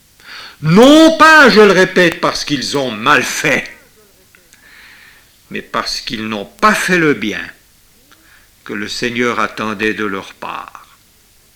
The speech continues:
Eh oui. Je conclus rapidement.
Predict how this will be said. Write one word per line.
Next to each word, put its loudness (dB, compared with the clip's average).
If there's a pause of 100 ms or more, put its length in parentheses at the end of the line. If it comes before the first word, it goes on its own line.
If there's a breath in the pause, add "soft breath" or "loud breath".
(600)
Eh -8
oui. -16 (1500 loud breath)
Je -12
conclus -6
rapidement. -6